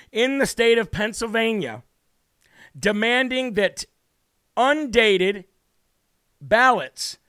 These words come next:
that arrived after the election still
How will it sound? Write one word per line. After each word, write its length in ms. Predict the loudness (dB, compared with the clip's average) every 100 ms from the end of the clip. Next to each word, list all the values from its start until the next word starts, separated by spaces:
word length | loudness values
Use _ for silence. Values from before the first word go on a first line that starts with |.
| _ _
that 180 | 0 2
arrived 600 | 2 4 6 6 4 0 -4
after 400 | 2 4 4 -2
the 120 | -2
election 580 | 0 2 0 -2 -6 -8 -14 _
still 800 | -6 -4 0 4 4 4 -2